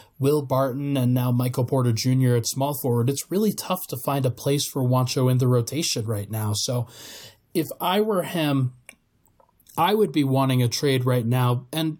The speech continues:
for the Nuggets too, because it's really hard to have somebody who's unhappy in the back end of the rotation when you're trying to do a playoff, w-, get into a playoff series and, and be capable in that spot. So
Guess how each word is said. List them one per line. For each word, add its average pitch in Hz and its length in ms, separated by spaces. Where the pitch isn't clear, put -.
for 180 140
the 170 100
Nuggets 190 420
too, 175 300
because 117 460
it's 180 220
really 208 200
hard 165 260
to 156 60
have 147 180
somebody 139 360
who's 127 220
unhappy 131 640
in 127 100
the 131 100
back 123 280
end 127 140
of 131 60
the 127 100
rotation 123 680
when 151 200
you're 165 100
trying 147 320
to 151 80
do 147 200
a 135 60
playoff, 147 360
w-, 143 260
get 147 260
into 156 200
a 147 80
playoff 147 300
series 143 440
and, 139 200
and 139 220
be 143 140
capable 139 560
in 120 80
that 113 200
spot. 110 420
So 123 320